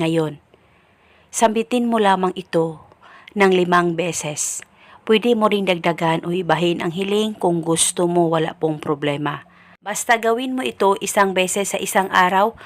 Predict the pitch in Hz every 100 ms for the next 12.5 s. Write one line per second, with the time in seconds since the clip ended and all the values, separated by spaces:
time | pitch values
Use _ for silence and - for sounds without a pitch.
0 | - - 196 185 190 185 180 165 165 -
1 | 160 156 147 - - - - - 202 202
2 | 208 226 226 247 - 214 214 214 - 208
3 | 202 185 175 180 180 175 170 165 160 160
4 | 156 - 156 147 - - - - - 202
5 | - 214 214 202 208 196 185 185 185 190
6 | - 175 175 175 170 170 - 170 180 170
7 | 175 175 - 196 214 214 - 196 190 180
8 | 175 175 175 202 - - 202 226 226 _
9 | _ - - 214 - 214 208 196 190 175
10 | 175 170 165 175 190 - 208 202 185 185
11 | 180 185 190 170 208 175 165 - 170 165
12 | 156 - 151 151